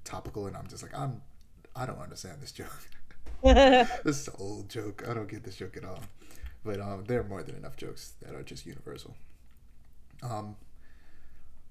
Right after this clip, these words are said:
Speaker 1: Castlevania, I finished my rewatch. Um,
Speaker 2: Wow.
Speaker 1: yeah. Uh, honestly, now I'm really hyped for, uh, Castlevania Noc-,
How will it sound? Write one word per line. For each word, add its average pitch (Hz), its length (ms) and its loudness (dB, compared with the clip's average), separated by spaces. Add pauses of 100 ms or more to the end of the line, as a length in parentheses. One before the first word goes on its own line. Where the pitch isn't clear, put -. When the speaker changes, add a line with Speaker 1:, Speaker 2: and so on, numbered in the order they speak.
(600)
Speaker 1:
Castlevania, 156 640 -2
I 104 40 -6
finished 147 320 0
my 127 80 2
rewatch. - 720 -4
Um, 104 460 -4
Speaker 2:
Wow. 285 480 2 (760)
Speaker 1:
yeah. 135 340 -2 (880)
Uh, 180 560 -2 (1120)
honestly, 151 400 2
now 156 160 4
I'm 117 160 0
really 107 220 4
hyped 101 220 0
for, 87 260 -2
uh, - 220 -8
Castlevania 92 420 -2
Noc-, 98 220 -4